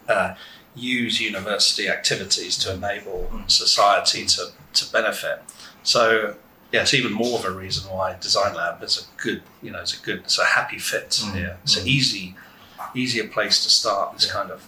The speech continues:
Speaker 1: activity.
Speaker 2: When we had a chat about the, the functionality of design with, uh, the global leaders, um, many people,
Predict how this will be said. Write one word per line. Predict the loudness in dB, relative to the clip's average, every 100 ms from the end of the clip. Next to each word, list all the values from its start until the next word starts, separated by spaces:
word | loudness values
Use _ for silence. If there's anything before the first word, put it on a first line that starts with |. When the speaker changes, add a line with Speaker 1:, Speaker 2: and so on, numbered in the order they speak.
| -20 -20 -12 -10
Speaker 1:
activity. | -6 -6 -2 -4 -4 -10 -20 -20 -20 -20 -20 -20 -20 -20 -20 -12
Speaker 2:
When | -8 -4
we | 0 0 0 -4 -8
had | -6 -2
a |
chat | 0 2 0 0 -6 -8
about | -12 0 2 4 2 0
the, | 2 2 2 -2
the | -4
functionality | -4 0 0 -2 -4 -4 -6
of | -6
design | -8 -4 -2 -4 -8 -20 -20 -20 -6
with, | 0 2 2 0 -6 -4
uh, | -2 0 -2 -4 -8 -16 -20 -20 -20 -20 -20 -20 -12 -8 -6 -8 -10
the | -8
global | 0 2 2 0 -2
leaders, | -4 -4 -4 -4 -4 -4 -10 -8 -8 -8 -20 -20 -4
um, | -2 -2 -6 -10 -16 -20 -20 -20 -8
many | -2 0 0
people, | -2 -4 0 2 2 0